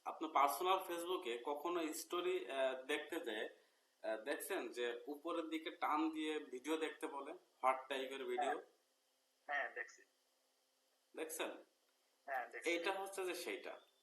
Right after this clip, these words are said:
Speaker 1: আচ্ছা, এগুলো হচ্ছে যে, এই যে, আহ, log in to use, আমার এই যে ভুলে গেছি আমি একটা, এইখানে হচ্ছে যে আপনার Gmail-এ সাইন ইন করে নেবেন, ঠিক আছে?
Speaker 2: জি।
Speaker 1: তাহলে আপনি সব কয়টা ইউজ করতে পারবেন, এগুলো ইউজ করতে পারবেন। আমার এখানে Gmail-এ সাইন ইন নাই বলে, আহ, আমি এগুলো, আহ,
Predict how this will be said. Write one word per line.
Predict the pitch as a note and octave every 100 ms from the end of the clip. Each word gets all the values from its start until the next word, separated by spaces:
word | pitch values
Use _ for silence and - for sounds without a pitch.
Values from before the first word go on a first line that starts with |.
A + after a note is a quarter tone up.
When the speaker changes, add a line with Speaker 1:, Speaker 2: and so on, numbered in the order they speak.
| _ _ _ _ -
Speaker 1:
আচ্ছা, | A2+ B2
এগুলো | C#3 D#3 F3 F#3
হচ্ছে | - F#3+
যে, | G3 F#3+
এই | F#3
যে, | F#3+ E3+
আহ, | B2+ B2
log | C3+ D3
in | E3+ F3
to | C#3+ C#3
use, | - -
আমার | A#2+ B2+ B2+
এই | A#2+ B2+
যে | C#3+ C3 G#2+ G2+ G#2+
ভুলে | A2 B2+ C#3
গেছি | B2+ G#2+
আমি | G#2
একটা, | G2+ - C#3 - _ _
এইখানে | - D#3 E3 F#3
হচ্ছে | F3+ F3+
যে | F3 F3+
আপনার | E3+ F3+ E3+
Gmail-এ | D#3 D#3+ D#3+ E3
সাইন | D#3+ C3+ B2+
ইন | B2+
করে | A#2+ G#2 F#2
নেবেন, | E2 E2+
ঠিক | - E3+
আছে? | G3 - - _ _ _ _ _ _ _ -
Speaker 2:
জি। | - - _ _ _
Speaker 1:
তাহলে | C3+ D3
আপনি | D3 D#3+
সব | D#3 C#3 C3
কয়টা | D3 C#3+
ইউজ | C3 A#2 -
করতে | G#2+ G2
পারবেন, | F2 E2 E2+ - - _
এগুলো | A#2 A#2+ B2+
ইউজ | A#2+ G#2+ -
করতে | G#2 -
পারবেন। | F2+ F2 E2+ - _ _
আমার | G#2+ A#2
এখানে | A#2+ C3 C3 - - - - -
Gmail-এ | A2+ A#2+ B2+
সাইন | - A#2+ B2
ইন | B2+ B2+
নাই | A#2+ C3+
বলে, | D3+ E3+
আহ, | - - G#2+ G2+ G2+
আমি | G#2+ A#2
এগুলো, | A#2 A#2+ B2+ C3
আহ, | G#2 G2+